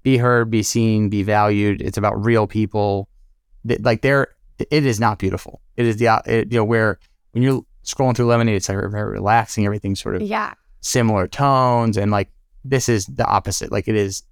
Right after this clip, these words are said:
Speaker 1: jarring. It is very gritty, uh, very real people. Um, they, they're,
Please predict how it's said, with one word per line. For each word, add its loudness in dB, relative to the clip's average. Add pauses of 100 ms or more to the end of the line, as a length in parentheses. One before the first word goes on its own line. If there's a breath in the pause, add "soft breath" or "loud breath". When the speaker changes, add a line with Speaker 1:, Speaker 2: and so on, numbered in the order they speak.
(320)
Speaker 1:
jarring. 2
It -2
is 0
very 0
gritty, 0 (480 soft breath)
uh, -4
very 2
real 2
people. -4 (440)
Um, 0 (300)
they, 0 (260)
they're, 0